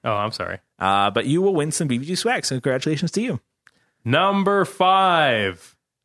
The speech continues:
Speaker 1: is Blessed. <laughs>
Speaker 2: Is it Blessed or Blessed, I wonder?
Speaker 1: Oh, it's true. Blessed! <laughs>
Speaker 2: <laughs> That's so loud.
Speaker 1: It, well, it's written in caps, so
Speaker 2: It's
Speaker 1: I have to
Speaker 2: true.
Speaker 1: read it as such.
Speaker 2: That's fair. Blessed, uh, you are the proud owner of some B B G swag, so congratulations to you.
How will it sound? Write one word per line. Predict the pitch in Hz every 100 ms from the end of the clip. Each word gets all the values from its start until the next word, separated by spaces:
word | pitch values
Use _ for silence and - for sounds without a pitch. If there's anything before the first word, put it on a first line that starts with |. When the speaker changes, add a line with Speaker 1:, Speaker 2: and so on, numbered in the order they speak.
| _
Speaker 1:
is | 143 123
Blessed. | 285 330 349 247 147 147 -
<laughs> | - - - - - - - -
Speaker 2:
Is | 165
it | 208 180
Blessed | 196 320 -
or | 247
Blessed, | 151 147 - 101 - -
I | 110
wonder? | 104 101 92 -
Speaker 1:
Oh, | 160 131 92
it's | 131 -
true. | - 117 - _
Blessed! | 320 359 339 311 277 208 143 - - -
<laughs> |
Speaker 2:
<laughs> | 190 180 - 202 -
That's | 185 -
so | - 160 147
loud. | 143 113 139 165
Speaker 1:
It, | 202
well, | 214 214
it's | 208
written | 233 180
in | 160
caps, | - 160 170 -
so | - - - 151
Speaker 2:
It's | 135
Speaker 1:
I | 131 135
have | 147
to | 147
Speaker 2:
true. | 120
Speaker 1:
read | 123
it | 113
as | 95 -
such. | 101 98
Speaker 2:
That's | 143 143 -
fair. | 123 107 95 - _ 165 -
Blessed, | 165 185 233 196
uh, | 143 123 123
you | 143
are | 139
the | 123
proud | - 156 160
owner | 147 151 151
of |
some | - 117
B | 120
B | 127
G | 131
swag, | 185 202 -
so | 131
congratulations | - 135 131 147 160 160
to | 180
you. | 220